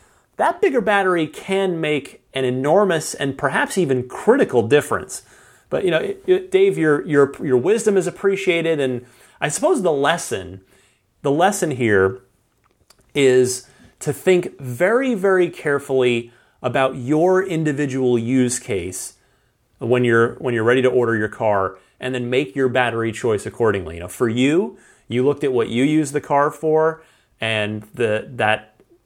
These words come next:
extra jump from ninety to one hundred kilowatt hours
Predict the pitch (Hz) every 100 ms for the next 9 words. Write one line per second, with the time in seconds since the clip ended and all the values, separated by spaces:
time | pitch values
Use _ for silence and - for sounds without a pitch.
0 | _ - 135 - 139 127 123 131 120 120
1 | 120 135 123 110 107 - 113 113 120 120
2 | 117 107 104 - - 117 120 117 110 104
3 | 113 104 104 101 101 120